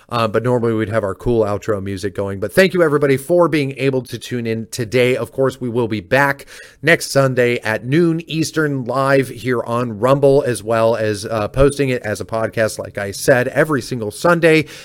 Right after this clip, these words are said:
So be sure to check it out. And you can go to subscribestar dot com forward slash wrong think radio, where you can become a subscriber for two ninety-nine a month. You'll be able to join our Discord channel there and talk amongst our entire community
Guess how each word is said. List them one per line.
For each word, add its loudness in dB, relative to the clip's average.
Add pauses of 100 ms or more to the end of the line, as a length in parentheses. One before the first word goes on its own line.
(120)
So 4
be 0
sure 2
to -2
check 0
it 2
out. 4
And -6
you -4
can -6
go 0
to -6
subscribestar 0
dot 0
com -4
forward 0
slash 2
wrong 0
think -6
radio, 2
where 0
you -4
can -6
become -6
a -6
subscriber 0
for -6
two -4
ninety-nine 0
a -6
month. -4
You'll 2
be 4
able 4
to 0
join -2
our -2
Discord 2
channel 0
there 4
and -2
talk -2
amongst -4
our -2
entire -2
community -4